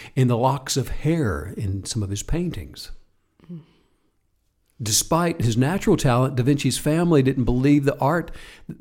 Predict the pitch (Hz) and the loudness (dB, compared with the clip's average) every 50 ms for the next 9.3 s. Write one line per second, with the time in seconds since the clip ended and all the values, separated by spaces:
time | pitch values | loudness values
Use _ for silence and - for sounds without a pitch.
0 | - - - - - - 311 302 180 - - 147 - - 180 143 123 143 143 143 | -10 -10 -8 -8 -10 -10 -12 -14 -16 -12 -12 -12 -12 -10 -4 4 4 4 4 4
1 | - 117 139 131 - - - - 156 147 170 160 - 160 151 127 127 127 - 127 | 0 -4 -2 -2 -4 -4 0 2 4 4 4 6 6 6 4 4 4 -2 -2 -4
2 | 127 139 101 - - 120 - - - 156 123 139 139 160 160 147 - 135 135 143 | -4 -4 -4 -4 0 0 2 2 4 4 4 6 4 4 2 0 0 0 2 2
3 | 143 147 143 143 - 156 135 143 151 147 131 139 - - 139 131 - - 202 185 | 2 2 0 0 0 2 2 2 2 2 0 -4 -4 -4 -4 -2 0 2 4 6
4 | 151 117 131 143 123 135 127 113 - - - 160 156 147 131 120 117 - - 147 | 6 6 6 6 4 4 2 0 -2 0 0 2 2 2 0 0 0 0 2 2
5 | 143 160 180 196 190 196 196 180 - - 113 95 73 71 76 78 - - - - | 2 2 2 0 0 -2 -2 -4 -4 -4 -4 -4 -4 -6 -10 -12 -14 -16 -18 -18
6 | - - - - - - - 131 - - - 151 156 160 165 160 123 113 131 151 | -20 -20 -20 -20 -12 -2 0 0 2 4 4 6 8 8 8 6 6 4 4 4
7 | 165 165 151 131 110 104 92 87 101 113 101 127 131 139 160 202 233 233 208 160 | 6 4 4 2 2 0 0 0 -2 0 2 2 2 2 2 2 2 2 2 0
8 | 107 85 82 - - - 123 113 104 98 - - 123 107 101 117 120 101 78 78 | 0 -4 -4 -4 -6 -4 -2 0 0 -2 -2 -2 -4 -2 -2 -2 -2 -2 -2 -4
9 | 76 - - - - | -8 -12 -14 -16 -16